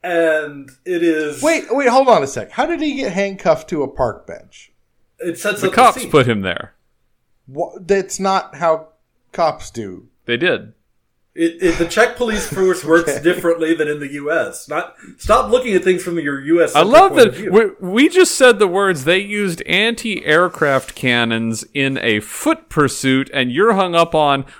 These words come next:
Speaker 3: "How did the handcuffs get there?"
Speaker 2: I was just curious about <laughs> why he was handcuffed to a bench. And
Speaker 3: Because
Speaker 2: also, if
Speaker 3: it
Speaker 2: it's a
Speaker 3: said
Speaker 2: stone
Speaker 3: so
Speaker 2: bench
Speaker 3: in the script.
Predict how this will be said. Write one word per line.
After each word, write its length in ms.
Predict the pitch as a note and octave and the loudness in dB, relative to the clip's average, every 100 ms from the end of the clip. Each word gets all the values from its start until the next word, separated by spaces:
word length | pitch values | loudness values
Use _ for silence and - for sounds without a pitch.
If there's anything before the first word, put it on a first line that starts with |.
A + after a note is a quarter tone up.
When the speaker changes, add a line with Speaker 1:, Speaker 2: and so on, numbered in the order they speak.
| _ _ _ | _ _ _
Speaker 3:
"How 320 | - E3 F3+ | 0 6 6
did 200 | F3 D3+ | 4 2
the 120 | C3+ | 2
handcuffs 760 | A#2 C3 D3+ C#3 - G#2+ - - | 2 0 0 0 0 -2 -2 -6
get 260 | G2 - | -8 -6
there?" 360 | E2 G1+ - _ _ _ _ _ | -8 -8 -12 _ _ _ _ _
Speaker 2:
I 160 | C#3 | 0
was 240 | G3+ G#3 - | 0 -2 -8
just 480 | - F3 F3 - - | -2 -2 -2 -8 -16
curious 920 | - D3+ C3 C3 B2 - - - _ _ - - - | -4 -2 0 -2 -6 -10 -16 -20 _ _ -20 -20 -6
about 480 | F4+ C#3 B2 A#2+ D3 | -4 -2 -2 -4 -14
<laughs> 60 | |
why 340 | A#2+ C3 C#3 D#3 | -4 0 0 0
he 120 | D3 | -4
was 180 | C#3+ C#3 | -6 -6
handcuffed 520 | C#3+ C#3+ C#3 C#3 C3+ | -8 -10 -6 -6 -4
to 100 | C#3 | -4
a 60 | A#2+ | -2
bench. 440 | C3 E3 D#3 - _ _ - | 0 0 -2 -8 _ _ -4
And 120 | F3 | 4
Speaker 3:
Because 260 | G3 D4 | 8 8
Speaker 2:
also, 20 | F#4+ | 8
if 60 | |
Speaker 3:
it 80 | D#4+ | 6
Speaker 2:
it's 120 | G#3 | 4
a 20 | - | 4
Speaker 3:
said 220 | C#4 D4+ D#4 | 8 8 6
Speaker 2:
stone 20 | |
Speaker 3:
so 280 | G#3+ D#4 C#4+ | 6 10 10
Speaker 2:
bench 100 | C#4 | 8
Speaker 3:
in 60 | A#3+ | 6
the 100 | G3+ | 4
script. 840 | - - - C#4+ G3+ - - - | 2 -4 4 8 8 4 -12 -16